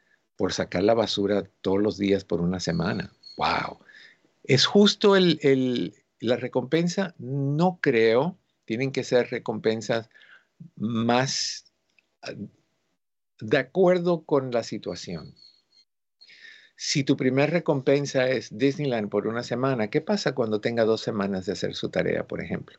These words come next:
o de sacar la basura? ¿Cuál es el próximo paseo? ¿A Disney World en, en Orlando?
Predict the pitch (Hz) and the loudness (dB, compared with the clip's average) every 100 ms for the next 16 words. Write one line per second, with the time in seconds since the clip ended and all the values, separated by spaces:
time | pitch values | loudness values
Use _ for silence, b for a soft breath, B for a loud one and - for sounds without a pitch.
0 | _ 98 90 - - 90 92 92 - - | _ -2 -2 -4 0 2 4 2 0 -4
1 | - - _ _ _ _ _ _ _ _ | -6 -14 _ _ _ _ _ _ _ _
2 | 110 113 131 139 110 95 104 - 113 101 | 2 4 4 2 0 2 0 0 -4 -4
3 | 95 82 85 - 90 78 - _ _ _ | -4 -4 -2 0 0 0 -8 _ _ _
4 | _ _ - 92 90 87 85 131 175 180 | _ _ -8 -4 -2 -2 2 4 4 4
5 | 196 226 254 - _ _ - 110 107 87 | 4 0 -4 -16 _ _ -8 -6 -4 -6
6 | 87 104 107 131 170 226 | -4 -2 0 2 0 -2